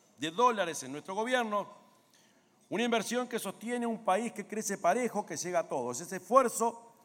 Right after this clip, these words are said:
se traduce en acciones concretas. La primera, consolidación y mantenimiento de la red vial nacional, cuidando los corredores de mayor tránsito y priorizando los que sostienen la producción y la actividad exportadora. Segundo, conectividad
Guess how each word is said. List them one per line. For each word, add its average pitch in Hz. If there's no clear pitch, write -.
se 160
traduce 220
en 214
acciones 214
concretas. 190
La 131
primera, 170
consolidación 165
y 196
mantenimiento 180
de 165
la 160
red 165
vial 165
nacional, 190
cuidando 196
los 180
corredores 190
de 180
mayor 170
tránsito 175
y 135
priorizando 208
los 135
que 151
sostienen 170
la 156
producción 214
y 185
la 151
actividad 151
exportadora. 165
Segundo, 214
conectividad 185